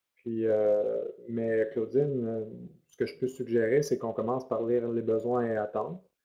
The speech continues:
Puis ensuite, euh, les gens peuvent aussi s'exprimer, euh, quant à ces attentes et besoins, euh, qui avaient été exprimés en deux mille seize deux mille dix-sept. Puis, euh, donc, je vais vous inviter à aller, euh,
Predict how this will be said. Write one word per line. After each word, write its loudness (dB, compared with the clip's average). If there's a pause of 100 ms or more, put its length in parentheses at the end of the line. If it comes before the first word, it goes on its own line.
(300)
Puis -8
ensuite, 2
euh, 2
les -2
gens 0
peuvent -2
aussi -4
s'exprimer, -2
euh, 0
quant -6
à -6
ces -6
attentes -2
et -8
besoins, -2
euh, -4
qui -2
avaient 0
été 2
exprimés -2
en 4
deux 2
mille -2
seize 4
deux -4
mille -6
dix-sept. -6 (920)
Puis, 0
euh, 6
donc, -8 (720)
je -12
vais -8
vous 2
inviter 4
à 8
aller, 8
euh, 6